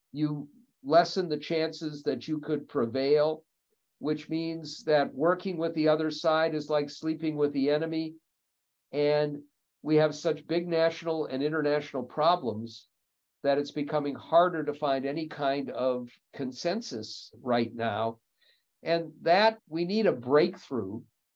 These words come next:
where you have a party that basically is gonna be in the majority for a while and pretty much knows it. And then we'll start to care about the institutions because they're gonna run 'em for a while.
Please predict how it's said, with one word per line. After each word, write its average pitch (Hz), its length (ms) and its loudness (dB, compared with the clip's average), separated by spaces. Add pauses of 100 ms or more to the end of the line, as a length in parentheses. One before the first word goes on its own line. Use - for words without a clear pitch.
(400)
where 143 580 2 (160)
you 143 160 0
have 165 160 4
a 151 40 -4
party 180 440 2
that 147 240 -4
basically 156 560 -2
is 120 120 -2
gonna 139 220 0
be 143 200 4
in 135 80 2
the 127 80 -2
majority 123 520 0
for 117 160 -4
a 104 80 -2
while 135 540 2
and 110 160 -10
pretty 143 240 -2
much 123 280 -4
knows 127 440 -2
it. 113 200 -4 (540)
And 127 160 -4
then 214 160 2
we'll 196 140 0
start 175 320 2
to 147 340 0 (460)
care 190 200 4
about 165 240 6
the 151 120 -4
institutions 165 840 -6
because 135 560 0
they're 123 140 -2
gonna 113 160 -2
run 143 240 2
'em 185 100 -8
for 180 200 -2
a 175 60 0
while. 175 460 0